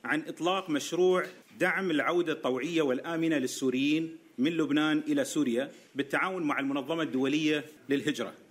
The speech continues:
وتبلغ تكلفة المرحلة الأولى من هذا المشروع عشرين مليون دولار، ويستهدف قرابة مائة ألف شخص، ويقوم على مقاربة إنسانية متكاملة تشمل تأمين السكن المناسب للمستفيدين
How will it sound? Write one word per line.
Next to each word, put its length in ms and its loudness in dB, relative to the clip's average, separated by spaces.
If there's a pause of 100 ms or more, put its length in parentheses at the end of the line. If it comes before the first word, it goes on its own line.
(120)
وتبلغ 380 0
تكلفة 460 -2
المرحلة 380 0
الأولى 380 2
من 100 0
هذا 200 0
المشروع 580 -2
عشرين 340 -2
مليون 300 2
دولار، 360 0 (260)
ويستهدف 580 0
قرابة 460 0 (180)
مائة 280 0 (160)
ألف 200 0
شخص، 520 -6 (100)
ويقوم 440 0
على 220 0
مقاربة 760 -2
إنسانية 500 -2
متكاملة 720 -2 (280)
تشمل 340 -2
تأمين 360 0
السكن 520 -2 (100)
المناسب 560 0
للمستفيدين 800 0